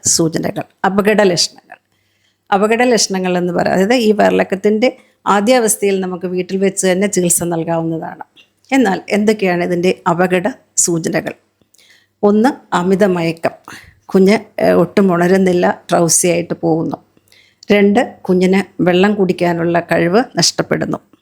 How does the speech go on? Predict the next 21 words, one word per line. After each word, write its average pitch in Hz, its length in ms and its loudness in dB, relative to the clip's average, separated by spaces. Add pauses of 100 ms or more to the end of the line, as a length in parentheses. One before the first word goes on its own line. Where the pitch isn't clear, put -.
(880)
അതായത് 190 340 2
നമ്മൾ 180 160 2 (100)
വായിൽ 180 220 0 (100)
വെള്ളമൊക്കെ 180 380 2
ഒഴിച്ചൊഴിച്ച് 165 420 0
അത് 180 120 4
ഒഴുകി 190 280 6
പോകില്ല, 175 360 2
കുഞ്ഞിനത് 175 380 2 (140)
ഇറക്കാൻ 196 340 -2 (200)
സാധിക്കാതെ 165 580 -4
വരുന്നു. - 260 -8 (760)
പിന്നെ 208 240 0 (380)
ഹൈ 240 140 2 (140)
പർജ് 175 300 0
റേറ്റ് 180 260 0
ഇതിൻ്റെ 180 260 0
ഒരു 175 120 2
അപകട 175 260 0 (100)
സാധ്യതയാണ്. 170 580 0
അതായത് 180 320 2